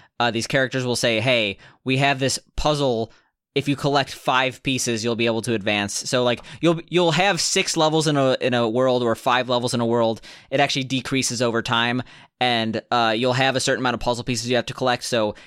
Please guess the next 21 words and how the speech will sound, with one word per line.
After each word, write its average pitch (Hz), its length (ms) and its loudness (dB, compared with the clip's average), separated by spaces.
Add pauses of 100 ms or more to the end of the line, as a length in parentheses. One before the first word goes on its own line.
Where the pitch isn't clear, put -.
(100)
it'll 160 160 4
go 165 220 4
from 160 180 0
having 147 360 2
to 135 100 -2
collect 139 260 0
puzzle 131 220 -2
pieces 123 260 -2
in 110 80 0
half 117 280 0
the 127 60 -8
levels 131 340 0
to 117 140 -2
having 120 220 0
to 113 80 -8
collect 113 260 -4
them 113 120 -4
in 101 40 -2
all 104 200 2
the 123 80 -8
levels. 143 360 0